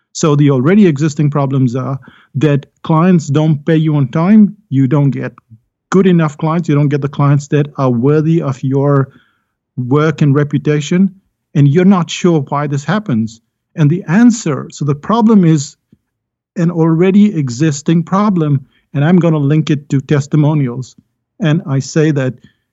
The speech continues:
you know, eh, when you have the right testimonials, when you have the right photographs, when you have the right captions on the testimonials, then you get clients that love you, that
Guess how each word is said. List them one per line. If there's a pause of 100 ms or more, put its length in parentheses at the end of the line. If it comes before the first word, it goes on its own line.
(240)
you
know,
eh, (100)
when
you (220)
have
the
right
testimonials, (380)
when
you
have
the
right
photographs,
when
you
have
the
right
captions
on
the
testimonials, (420)
then
you
get (220)
clients
that (180)
love
you,
that